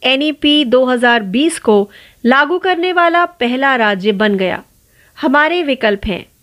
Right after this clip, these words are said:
ए बिहार, बी गुजरात, सी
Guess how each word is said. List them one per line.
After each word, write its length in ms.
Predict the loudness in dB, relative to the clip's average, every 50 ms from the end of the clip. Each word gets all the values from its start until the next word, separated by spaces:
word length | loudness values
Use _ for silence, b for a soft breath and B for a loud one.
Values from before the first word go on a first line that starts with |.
| _ _ _ _ _ _ 0
ए 280 | 2 2 2 0 -2 -6 -10 _ _ _ _ -4
बिहार, 520 | 0 2 2 2 2 2 2 2 0 -2 -4 _ _ _ _ _ _ _ _ _ _ -6
बी 420 | -2 2 2 4 4 4 2 0 -2 -6 _ _ _ _ -8
गुजरात, 680 | -4 0 0 0 0 0 0 0 0 0 -2 -4 -6 -14 _ _ _ _ _ _ _ _ _
सी 420 | -8 0 2 2 4 4 2 0